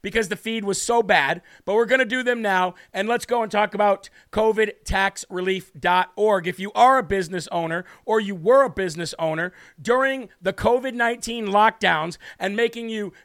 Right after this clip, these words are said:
uh, deeming you essential or non-essential, and you tried to stay open and you kept your employees working, then you are eligible right now, and is like a ninety odd percent chance you're gonna get it,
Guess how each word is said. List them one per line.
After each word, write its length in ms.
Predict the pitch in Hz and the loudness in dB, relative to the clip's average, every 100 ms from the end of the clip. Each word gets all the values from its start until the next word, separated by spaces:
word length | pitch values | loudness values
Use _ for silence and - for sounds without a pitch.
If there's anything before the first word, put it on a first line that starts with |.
| - | -4
uh, 160 | 196 | -4
deeming 380 | 175 247 262 254 | -4 -8 -8 -8
you 120 | 240 | -2
essential 480 | 226 - 226 220 233 | -2 -2 -6 -6 -8
or 60 | 214 | -4
non-essential, 760 | 208 214 - 165 147 156 156 - - - | -2 -2 -2 -4 -6 -8 -10 -12 -20 -6
and 200 | 196 214 | -4 -4
you 80 | 247 | -8
tried 340 | - 220 240 | -4 -2 -2
to 60 | 220 | -6
stay 200 | 214 214 | -4 -4
open 220 | 214 175 | -4 -8
and 100 | 170 | -8
you 80 | 190 | -8
kept 360 | - 214 - | -4 -4 -6
your 300 | 180 190 226 | -4 0 2
employees 480 | 220 - 208 214 170 | 0 -4 -2 -2 -2
working, 440 | 170 208 208 240 233 - - 160 | -4 -4 -4 -8 -8 -20 -18 -6
then 160 | 190 | -4
you 120 | 202 220 | 0 0
are 80 | |
eligible 500 | 214 214 214 165 180 | 2 0 0 -4 -4
right 300 | 156 185 220 | 0 0 0
now, 340 | 220 190 147 147 _ _ - | 0 -2 -2 -6 _ _ -4
and 160 | 196 | -2
is 160 | 190 - _ | -2 -8 _
like 180 | 185 170 | -6 -6
a 40 | |
ninety 420 | 170 208 254 254 240 | -2 0 0 0 -2
odd 180 | 233 | -2
percent 420 | - 214 - 226 - | -6 -12 -6 -6 -4
chance 260 | 220 214 | -8 -6
you're 80 | 190 | -4
gonna 160 | 196 180 | -4 -2
get 220 | 196 165 | 0 -2
it, 160 | 143 | -4